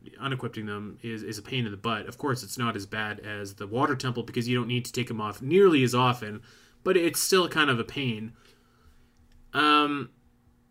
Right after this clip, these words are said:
yeah, I, I don't know. There's a lot of great things I like about the Shadow Temple. I think that the boat ride is just super, super cool.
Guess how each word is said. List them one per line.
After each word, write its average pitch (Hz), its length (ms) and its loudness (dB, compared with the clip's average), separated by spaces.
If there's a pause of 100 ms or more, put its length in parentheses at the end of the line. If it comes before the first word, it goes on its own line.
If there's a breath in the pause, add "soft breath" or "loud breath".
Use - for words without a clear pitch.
(180)
yeah, 190 200 2
I, 190 220 4
I 208 40 6
don't 208 120 4
know. 190 120 6
There's 143 200 6
a 170 60 2
lot 226 160 4
of 202 80 -2
great 151 240 6
things 139 200 0
I 131 80 6
like 120 280 2
about 131 160 -4
the 135 60 -10
Shadow 143 280 -2
Temple. 147 300 -2
I 120 80 -2
think 139 180 -6
that 131 160 -2
the 117 60 -6
boat 107 280 -8
ride 131 300 2
is 113 160 -4
just 107 200 -8
super, 131 460 -4
super 120 360 -4
cool. 113 480 -4